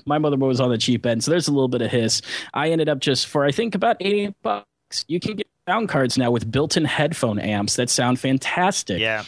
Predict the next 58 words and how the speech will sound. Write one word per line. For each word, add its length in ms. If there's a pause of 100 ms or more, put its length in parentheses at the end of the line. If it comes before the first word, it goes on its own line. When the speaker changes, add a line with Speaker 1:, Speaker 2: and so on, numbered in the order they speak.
(160)
Speaker 1:
as 160
well 320
as 160
really 420
clean 360
line 220
outs 200
for 120
your 120
speakers. 520 (300)
So 520 (300)
that's 280
definitely 320
something 300
to 60
consider 640
if 140
you're 140
looking 280
at 140
audio 500
and 140
you're 100
mixing 400
audio. 680
And 580
you 260
should 160
always 220
still 340
listen 260
to 100
it 20
in 100
your 120
car, 360
listen 240
to 100
it 60
in 80
your 100
T 180
V, 260
try 240
different 280
speakers, 500
try 260
crappy 460
iPod 480
headphones 540
just 180
to 60
make 140
sure 140
your 100
mix 260
is 80
good. 400